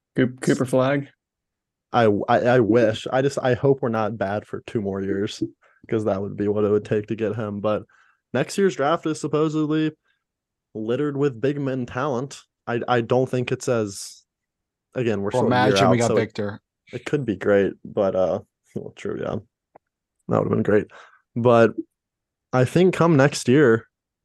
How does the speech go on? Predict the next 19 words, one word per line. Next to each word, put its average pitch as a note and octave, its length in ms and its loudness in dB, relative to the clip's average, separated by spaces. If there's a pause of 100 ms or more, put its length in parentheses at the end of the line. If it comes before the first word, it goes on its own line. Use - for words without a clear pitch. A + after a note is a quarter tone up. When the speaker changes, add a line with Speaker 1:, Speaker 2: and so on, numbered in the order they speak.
(240)
Speaker 2:
we're A2 220 -2
gonna A#2+ 280 -4 (480)
be A#2 120 -6
at A#2+ 140 -6
the A2+ 60 -12
top A2+ 280 -4
of A#2+ 60 -8
the A2+ 80 -2
lottery A2 500 2
and A2 300 -2
we'll A2 340 0
have A2+ 160 -4
a A#2 60 -4
chance A2+ 280 -6
to A#2 80 -10
get A#2 100 -4
a A2+ 60 -2
really A2+ 220 -2
good A2 240 -8